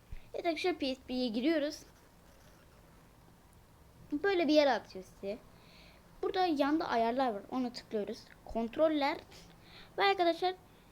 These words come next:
dokunmatik kontrol düzenini düzenle. Tıklıyoruz. Böyle bir yer. Yana görünürlülük. Dur taşı.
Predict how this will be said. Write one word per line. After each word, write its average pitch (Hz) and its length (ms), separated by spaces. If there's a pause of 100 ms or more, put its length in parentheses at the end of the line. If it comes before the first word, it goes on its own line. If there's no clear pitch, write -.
(240)
dokunmatik 392 580
kontrol 311 460
düzenini 294 340
düzenle. 220 380 (420)
Tıklıyoruz. 403 540 (440)
Böyle 277 200
bir 196 60
yer. - 100 (600)
Yana 302 240
görünürlülük. 359 960 (1500)
Dur - 80 (100)
taşı. - 320